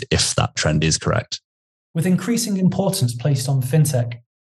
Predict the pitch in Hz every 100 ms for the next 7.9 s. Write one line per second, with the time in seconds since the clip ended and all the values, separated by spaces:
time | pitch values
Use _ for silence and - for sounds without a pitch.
0 | _ - 170 170 151 131 135 123 123 -
1 | 139 131 147 143 - 139 127 135 131 -
2 | - _ _ _ - 120 131 131 139 -
3 | - - _ _ _ - - 196 196 180
4 | 160 120 147 185 180 220 160 123 117 160
5 | 165 139 120 120 120 135 117 135 120 123
6 | 120 120 143 156 - - 120 120 135 143
7 | 139 135 120 - - 143 - 123